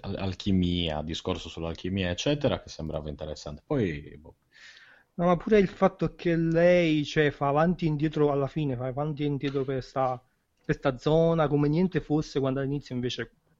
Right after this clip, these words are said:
Speaker 2: ci, ci sono morti in venti in pratica là sotto. Certe cose un po', diciamo, dici, "Vabbè, è un film, lasciamo stare".
Speaker 1: Mm, sì,
Speaker 2: Comunque,
Speaker 1: infatti.
Speaker 2: comunque sì, era, eh, è godibile, dai, niente di eccezionale. Complimenti per, eh,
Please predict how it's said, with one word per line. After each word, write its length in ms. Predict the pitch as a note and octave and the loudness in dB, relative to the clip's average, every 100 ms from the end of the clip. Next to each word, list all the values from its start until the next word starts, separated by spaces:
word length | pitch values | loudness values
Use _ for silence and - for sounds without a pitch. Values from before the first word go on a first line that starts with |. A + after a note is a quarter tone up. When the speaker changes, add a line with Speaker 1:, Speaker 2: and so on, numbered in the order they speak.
| - | -20
Speaker 2:
ci, 160 | - | -18
ci 80 | - | -12
sono 200 | A2 B2+ | -6 -4
morti 460 | B2+ C3 A#2+ _ A#2 | -2 -2 -4 _ -10
in 360 | A#2+ A#2+ A#2 | -8 -10 -12
venti 400 | A2+ A#2 B2 G#2+ | -8 -6 -6 -10
in 100 | A#2 | -16
pratica 420 | G#2+ B2 A#2 - C3+ | -16 -16 -18 -20 -20
là 80 | |
sotto. 400 | B2+ - - _ _ _ _ _ _ _ _ _ | -20 -20 -20 _ _ _ _ _ _ _ _ _
Certe 340 | - D#3 D3 C#3+ | -6 -4 -2 -2
cose 300 | D3 C#3+ C3+ | -2 -4 -2
un 180 | C3 - | -6 -6
po', 180 | D3+ C#3 | -6 -6
diciamo, 380 | B2 C3 B2 B2+ | -2 -4 -4 -6
dici, 200 | B2+ - | -6 -6
"Vabbè, 260 | C3 A#2+ | -6 -6
è 420 | A#2+ _ _ _ | -10 _ _ _
un 120 | A#2+ A#2 | -16 -14
film, 320 | - A2 A2 | -14 -14 -14
lasciamo 380 | A#2 - A#2+ A#2+ | -18 -18 -16 -16
stare". 260 | - - - | -18 -16 -8
Speaker 1:
Mm, 140 | - - _ _ | -8 -8 _ _
sì, 140 | - F#2 | -6 4
Speaker 2:
Comunque, 280 | G#3+ G3+ | 6 6
Speaker 1:
infatti. 340 | F#2+ - - C#3 - - _ - | 2 -12 -18 -20 -20 -20 _ -2
Speaker 2:
comunque 360 | F3 E3+ C#3+ | 0 2 0
sì, 280 | B2+ A#2+ A2+ | -2 -4 -4
era, 1200 | B2 C3 C3 C3 C3 B2+ D#3+ G3 G3 F#3+ F#3+ F#3+ | -4 -4 -4 -4 -2 -4 -4 -4 -2 -2 -2 -2
eh, 40 | G3+ | -4
è 140 | B3 | -2
godibile, 480 | G#3 B2+ A2+ A2+ C3 | 0 0 -4 -6 -6
dai, 200 | B2+ C3 | -6 -8
niente 360 | C#3+ C3+ - | -10 -10 -10
di 260 | A#2+ A#2+ B2+ | -10 -10 -12
eccezionale. 640 | B2+ - C3 - B2+ B2+ - _ - | -14 -14 -18 -16 -16 -16 -18 _ -2
Complimenti 720 | D#3+ C3+ E3 F#3+ G3 - D#3 | 0 2 4 6 4 2 0
per, 280 | D3+ D3 | 2 2
eh, 520 | C3+ C#3 C3 B2+ A#2+ | 0 -2 -2 -2 -6